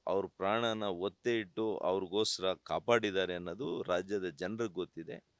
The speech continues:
ನೀವು ಇಡೀ ಸುಪ್ರೀಂ ಕೋರ್ಟ್ ಹೇಳಿದೆ, ಇದೊಂದು ಡಿಸಾಸ್ಟರ್ ಮ್ಯಾನೇಜ್ಮೆಂಟ್ ಆಕ್ಟ್ ಅಡಿಯಲ್ಲಿ ಮಾಡ್ಬೇಕಾಗಿದೆ.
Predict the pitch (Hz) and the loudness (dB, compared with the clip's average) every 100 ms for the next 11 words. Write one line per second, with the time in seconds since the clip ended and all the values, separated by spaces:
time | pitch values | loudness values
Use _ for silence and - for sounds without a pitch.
0 | _ _ _ _ _ _ - 90 107 110 | _ _ _ _ _ _ -8 -2 -2 0
1 | 101 92 80 - _ - 101 127 101 - | -2 -2 -4 -10 _ -8 -2 0 -2 -4
2 | 113 - 151 147 123 113 101 95 82 67 | -6 -2 -2 0 2 2 0 0 -2 -8
3 | - _ _ _ _ - - - _ 98 | -16 _ _ _ _ -20 -20 -20 _ -4
4 | 110 113 101 78 87 95 131 139 - 123 | -2 0 -2 -2 -4 4 6 6 2 -2
5 | 101 101 117 107 107 101 - 101 117 117 | 0 2 2 0 -2 -4 0 2 0 -2
6 | 107 104 98 95 87 90 85 - 78 78 | -2 -2 -2 -4 -6 -4 -6 -6 -8 -6
7 | 73 | -8